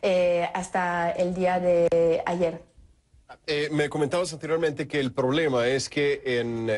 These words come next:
Speaker 2: el toque de queda, las fuerzas de seguridad detienen a los manifestantes, se los llevan a la cárcel y entonces pasan toda la noche sin, eh, tener, eh, acceso a representante legal, eh, ningún tipo de asesoría.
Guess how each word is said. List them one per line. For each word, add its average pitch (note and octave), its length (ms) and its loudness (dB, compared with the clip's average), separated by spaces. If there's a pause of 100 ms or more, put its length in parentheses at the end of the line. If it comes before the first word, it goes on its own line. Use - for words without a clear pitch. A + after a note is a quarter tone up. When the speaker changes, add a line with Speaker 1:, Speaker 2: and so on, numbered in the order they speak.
Speaker 2:
el A2+ 180 -2
toque E3 360 -2
de D3 120 0
queda, B2+ 400 0 (540)
las - 140 -2
fuerzas C#3 340 0
de B2+ 60 -4
seguridad C#3 520 2
detienen A#2+ 560 -2
a B2+ 80 4
los B2 180 0
manifestantes, C3+ 640 0
se A2+ 100 -2
los F#2+ 120 -4
llevan A2 220 2
a B2 60 4
la B2 120 2
cárcel B2 400 -2 (280)
y A2+ 80 -4
entonces C3 320 -2
pasan C#3+ 380 0
toda D#3+ 340 2
la D3+ 140 0
noche C#3+ 420 0 (320)
sin, B2+ 480 -4
eh, A#2 100 0
tener, B2+ 480 -2 (460)
eh, A2+ 200 -10
acceso C3 760 -2
a G#2+ 380 0 (480)
representante B2 1120 0
legal, B2+ 560 -2
eh, A2 220 -4
ningún A2 280 -4
tipo C3 220 -2
de B2 60 4
asesoría. A#2+ 520 -2